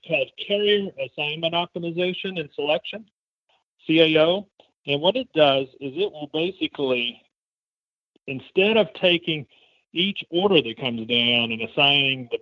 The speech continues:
best carrier in a waterfall type sequence, it will basically grab all of your shipments. So if you have a hundred shipments going out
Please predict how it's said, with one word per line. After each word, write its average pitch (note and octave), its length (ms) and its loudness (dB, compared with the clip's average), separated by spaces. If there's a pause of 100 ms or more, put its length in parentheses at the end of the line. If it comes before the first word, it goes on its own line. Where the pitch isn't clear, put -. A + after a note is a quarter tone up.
best C#3 200 4 (200)
carrier B2 560 -2 (220)
in B2 100 -8
a A2 40 -6
waterfall C3 640 -2
type A2 240 -4 (120)
sequence, G#2+ 420 -10 (640)
it E3+ 120 0
will E3+ 160 -6
basically C#3+ 640 2
grab C3+ 480 2
all D3+ 360 4
of D3+ 100 0
your B2+ 160 -6
shipments. A#2 400 -4
So B2+ 80 -6
if A#2 120 -8
you C3 80 -4
have B2+ 100 -8
a A#2+ 80 -6
hundred C#3 200 -8
shipments - 420 -6
going B2 180 -2
out A#2 140 -4